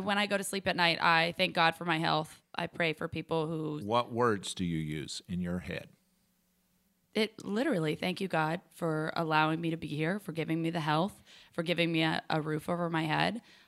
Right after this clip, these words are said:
Speaker 1: um, and for keeping my family safe." And, um, I d-, you know, a, a lot of people say, like, "Oh, I'll pray for you, blah, blah, blah."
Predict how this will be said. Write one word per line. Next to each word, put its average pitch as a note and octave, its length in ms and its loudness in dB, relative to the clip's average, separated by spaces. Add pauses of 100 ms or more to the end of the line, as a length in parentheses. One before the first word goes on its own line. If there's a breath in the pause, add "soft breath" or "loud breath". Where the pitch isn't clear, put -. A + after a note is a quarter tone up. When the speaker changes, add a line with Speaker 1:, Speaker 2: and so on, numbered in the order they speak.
(120 soft breath)
Speaker 1:
um, D#3 380 2
and F#3+ 100 0
for G#3 100 -4
keeping G#3+ 300 -4
my G3 140 -2
family G3 400 -4
safe." - 320 -6 (580 soft breath)
And, F3 500 4 (200)
um, D#3 460 0 (600)
I G3 140 8
d-, F#3+ 180 -6 (240)
you G#3 140 2
know, F3+ 120 6
a, F3 160 8
a F3+ 80 2
lot F#3 160 6
of F#3+ 60 -2
people F3+ 220 0
say, E3+ 180 2
like, E3 220 0
"Oh, A3 160 4
I'll G3+ 120 0
pray - 220 -6
for G3+ 140 -6
you, G3+ 260 0
blah, F#3+ 100 -4
blah, F#3 120 -6
blah." F3+ 240 0